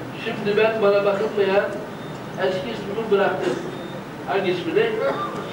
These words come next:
Darülfünun. "Çoktan beri ah edip hasretle çektiğim ey Nur, senin ismini aldım. Kalbin nurunu boğan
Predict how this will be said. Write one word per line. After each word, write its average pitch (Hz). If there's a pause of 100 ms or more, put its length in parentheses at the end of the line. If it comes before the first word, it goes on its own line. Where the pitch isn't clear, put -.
(220)
Darülfünun. 160 (1500)
"Çoktan 233
beri 202
ah 214
edip 170 (160)
hasretle 214
çektiğim 202 (600)
ey 240
Nur, 185 (120)
senin 202
ismini 220
aldım. 156 (1800)
Kalbin 214
nurunu 220
boğan 196